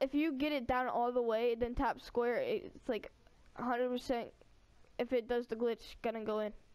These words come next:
Boom. See it? Boom. If you, you just have to get it down all the way. I'll try other spots in the corner this time.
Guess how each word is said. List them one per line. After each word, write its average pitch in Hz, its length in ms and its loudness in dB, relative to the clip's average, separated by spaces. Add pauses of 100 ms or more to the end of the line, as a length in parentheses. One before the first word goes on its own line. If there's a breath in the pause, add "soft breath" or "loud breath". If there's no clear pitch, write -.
(640 loud breath)
Boom. 240 320 2 (280)
See 277 180 0
it? 339 160 -4 (600)
Boom. 226 240 -2 (1040 loud breath)
If 262 140 2
you, 277 200 2 (220)
you 277 200 2
just 285 120 -2
have 285 180 2
to 269 60 -2
get 254 160 6
it 220 140 -2
down 226 180 2
all 226 180 4
the 226 100 4
way. 214 260 2 (720 loud breath)
I'll 254 160 2
try 277 220 0
other 233 260 0
spots 214 320 -4
in 170 80 -6
the 165 80 -8
corner 220 400 -2
this 226 240 -4
time. 240 260 -2